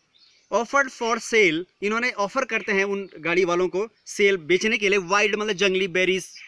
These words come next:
berries, ठीक है, bear कह सकते हैं आप इनको। तो जो जंगली bear होते हैं या जो जंगली berries होती हैं, उन्होंने, इन्होंने इनको अपनी दुकानों के बाहर सजाया होता है। किसमें? wooden मतलब लकड़ी के। Quartz का मतलब कह सकते हैं टोकरी कह सकते हैं या उसमें डिब्बे कह सकते हैं,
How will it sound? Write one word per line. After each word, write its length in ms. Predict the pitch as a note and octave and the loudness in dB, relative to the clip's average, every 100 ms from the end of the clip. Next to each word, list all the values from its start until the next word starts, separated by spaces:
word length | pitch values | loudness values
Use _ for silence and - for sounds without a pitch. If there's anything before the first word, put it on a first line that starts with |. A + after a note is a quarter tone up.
| - | -6
berries, 380 | D3+ F3 B3+ - _ _ - | 0 0 -2 -10 _ _ -12
ठीक 120 | A#3+ F3 | -6 -6
है, 180 | A#2+ - | -6 -2
bear 220 | D#3+ F#3 | 0 2
कह 140 | F3 E3+ | 0 -2
सकते 240 | D3+ E3 | -4 -4
हैं 60 | D3+ | -4
आप 80 | |
इनको। 200 | D3+ D3 A#3 _ _ | -4 -8 -14 _ _
तो 60 | G3+ | -4
जो 180 | F3+ C4 | -2 0
जंगली 380 | G#3+ G#3+ A3+ A#3+ | 0 0 0 2
bear 300 | G#3+ A3+ A#3 | 4 4 4
होते 240 | F3+ F3+ | 0 2
हैं 80 | F3+ | 2
या 80 | G3+ | 2
जो 100 | F#3 | 0
जंगली 260 | F#3+ G#3+ | 0 0
berries 360 | F#3+ F#3 A3 G3 | 2 2 0 0
होती 260 | F3 E3+ | -2 0
हैं, 140 | E3 G#3 _ - | -2 -2 _ -6
उन्होंने, 260 | G3 A3 A3+ | -2 -2 -2
इन्होंने 500 | G3+ F#3 G3 G3+ A3 - | -2 0 0 -2 -4 -8
इनको 180 | F3 G3+ | -4 -2
अपनी 160 | F#3+ | -2
दुकानों 320 | F3+ F3 F#3 | -4 -2 -2
के 100 | F#3 | -2
बाहर 240 | D#3+ E3 B3+ _ - | -2 -4 -4 _ -8
सजाया 320 | - F#3 G#3 | -2 2 2
होता 160 | G3 A#3 | 2 -2
है। 40 | |
किसमें? 320 | A#3+ A3+ C#4 D#4+ - - | -4 -4 -6 -6 -14 -6
wooden 200 | F#3 G#3+ | -2 -2
मतलब 200 | A3 C4+ | -4 -2
लकड़ी 340 | G3+ D#3 F3+ | -2 0 0
के। 220 | D#3 G3 C#4 _ _ _ _ _ _ | 2 0 -2 _ _ _ _ _ _
Quartz 280 | G#3+ A#3+ A#3+ | 0 0 0
का 100 | C4 | -4
मतलब 160 | B3+ B3+ | -4 -4
कह 120 | B3+ | -4
सकते 220 | B3 C4 | -4 -6
हैं 100 | C4 | -4
टोकरी 280 | G#3 F#3+ A3+ | -4 -2 -2
कह 120 | A3+ | -2
सकते 280 | A3 A3 A#3 | -4 -6 -4
हैं 280 | A#3+ A#3 - | -2 -4 -6
या 240 | F3 F#3+ | 0 0
उसमें 320 | G3+ F#3 G#3+ F3+ | 0 -2 -4 -2
डिब्बे 240 | F3+ G3 | 0 0
कह 120 | E3 | 0
सकते 240 | D3 B2+ | -4 -8
हैं, 100 | G#3+ | -10